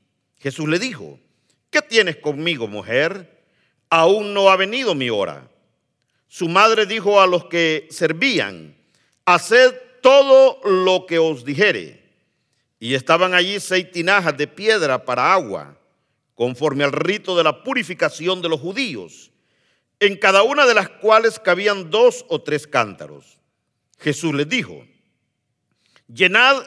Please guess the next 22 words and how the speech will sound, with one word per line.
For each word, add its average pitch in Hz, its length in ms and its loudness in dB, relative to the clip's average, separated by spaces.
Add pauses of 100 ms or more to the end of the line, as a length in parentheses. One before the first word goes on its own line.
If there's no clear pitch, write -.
estas 214 320 -2
tinajas 190 440 -2
de 185 100 0
agua", 120 460 -2 (540)
y 175 120 0
las 175 140 4
llenaron 165 640 -2
hasta 135 360 0
arriba. 143 480 -4 (640)
Entonces 156 440 -4
les 156 140 -4
dijo: 117 420 -10 (440)
"Sacad 202 520 0
ahora 226 580 2
y 175 100 -10
llevadlo 208 720 0
al 175 200 0
maestresala", 156 1000 -2 (400)
y 170 100 -8
se 139 120 -8
lo 120 80 -2
llevaron. 117 560 -4